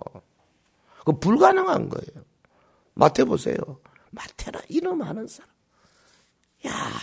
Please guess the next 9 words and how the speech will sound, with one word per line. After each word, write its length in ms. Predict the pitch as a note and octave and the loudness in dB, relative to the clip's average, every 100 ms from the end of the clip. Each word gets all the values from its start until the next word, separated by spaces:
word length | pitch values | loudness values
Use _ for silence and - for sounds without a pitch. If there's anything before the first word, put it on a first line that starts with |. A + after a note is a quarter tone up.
| - - A3 | -14 -14 -4
요거 380 | - A#3 D4+ - _ _ _ _ _ _ _ _ _ _ _ _ _ _ _ _ _ _ _ _ - _ _ - | -2 0 -2 -6 _ _ _ _ _ _ _ _ _ _ _ _ _ _ _ _ _ _ _ _ -20 _ _ 6
본문의 420 | G#3 A#3+ C4+ B3+ | 8 10 10 10
문맥상 680 | F3+ G#3+ A#3+ A3 - F#3 D#3+ | 10 10 10 8 8 8 10
보면요. 640 | D#3 F#3 A#2 G2 A2 D2 - - _ _ _ _ | 8 8 6 6 4 0 -6 -18 _ _ _ _
마태가 840 | - D#3 F3+ G#3 G3 G#3 G3+ - - _ | 8 8 10 6 10 8 8 4 -2 _
예수님 400 | - F3 F#3 G3 | 8 8 8 4
부름받기 540 | D#3 D3+ F3+ F#3 F3+ D#3+ | 6 6 10 8 8 6
전에 460 | F3 F#3 G#3+ - - - _ _ _ | 8 10 8 4 -6 -20 _ _ _
그 120 | - | 6